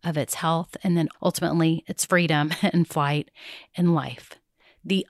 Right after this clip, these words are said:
only way out is through. So I want to encourage you today,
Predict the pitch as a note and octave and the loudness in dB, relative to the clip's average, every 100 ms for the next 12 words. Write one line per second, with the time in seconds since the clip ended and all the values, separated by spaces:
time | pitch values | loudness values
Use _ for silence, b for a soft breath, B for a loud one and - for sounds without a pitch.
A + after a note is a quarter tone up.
0 | - G#3+ A3+ A#3+ B3 B3 G3+ F#3+ F#3 - | 4 8 10 10 8 6 6 6 6 4
1 | E3+ D#3 C#3 - _ _ _ _ _ _ | 4 2 2 -6 _ _ _ _ _ _
2 | - F3+ - - D#3+ C#3+ - - _ _ | 0 0 0 -4 -2 -2 -4 -16 _ _
3 | _ b b b b - G#3 G3 G#3+ B3+ | _ b b b b 4 6 10 10 12
4 | C#4 C4+ - G3 G3+ F3 F#3+ F#3+ - F#3 | 12 12 8 6 6 4 2 2 0 0
5 | D#3+ A#2+ | 0 -2